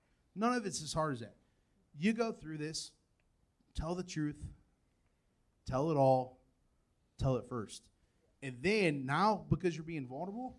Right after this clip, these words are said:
it's not you don't go tell everyone your finances around the city. It's just like you go to the people that, and you pull it in, and guess what you do?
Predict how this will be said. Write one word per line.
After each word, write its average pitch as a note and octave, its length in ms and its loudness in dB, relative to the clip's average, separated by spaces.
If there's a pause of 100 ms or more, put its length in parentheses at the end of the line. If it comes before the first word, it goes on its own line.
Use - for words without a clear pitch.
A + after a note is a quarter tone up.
(160)
it's - 160 -8
not B3 140 -6
you G#3 80 -4
don't F#3 180 -4
go D#3+ 100 -4
tell D#3+ 180 -4
everyone D3+ 240 -4
your A2+ 100 -8
finances A#2+ 560 -12
around A#2 180 -10
the F#2 60 -18
city. A#2 340 -10 (240)
It's C3+ 140 -10
just D#3 160 -10
like D3 160 -10
you D#3 100 -10
go D#3+ 140 -8
to D#3+ 80 -8
the C3 80 -8
people C3 300 -10
that, B2+ 180 -14 (260)
and C#3+ 120 -6
you C#3 80 -2
pull F3 320 12
it D#3+ 80 -2
in, D3 320 -6 (260)
and B2 100 -12
guess D3 200 -8
what D3 200 -4
you C3 80 -10
do? A#2+ 220 -10